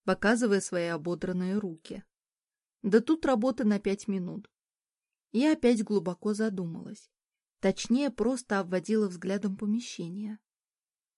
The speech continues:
В этом году Милли выделили новые комнаты, дав больше места. Академия расширила свой штат и стала принимать больше адептов. А там, где строевая подготовка и некроманты,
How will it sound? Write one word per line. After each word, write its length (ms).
В 120
этом 300
году 280
Милли 420
выделили 560
новые 400
комнаты, 680
дав 320
больше 460
места. 540
Академия 580
расширила 580
свой 300
штат 400
и 100
стала 320
принимать 520
больше 420
адептов. 540
А 120
там, 280
где 180
строевая 540
подготовка 680
и 40
некроманты, 840